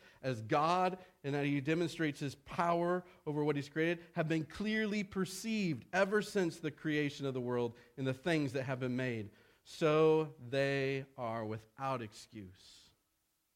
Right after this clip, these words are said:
Notice what it says next. "For although they knew God, they did not honor him as God or give thanks to him,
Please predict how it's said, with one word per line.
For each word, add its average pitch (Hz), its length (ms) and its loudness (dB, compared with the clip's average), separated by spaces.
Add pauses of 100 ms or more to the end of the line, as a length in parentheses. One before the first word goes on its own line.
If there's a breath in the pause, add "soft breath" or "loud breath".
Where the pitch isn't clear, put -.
(880)
Notice 127 320 -4
what 120 120 -2
it 107 80 -8
says 120 260 -2
next. 120 460 -4 (500 soft breath)
"For 147 160 0
although 156 540 6
they 131 240 2
knew 139 260 0
God, 107 460 -6 (840)
they 135 120 -4
did 151 280 -2
not 147 380 2
honor 147 320 2
him 127 320 -6
as 131 360 -4
God 107 380 -8 (300 loud breath)
or 160 220 4
give 147 300 2
thanks 160 560 0
to 139 120 -6
him, 110 300 -4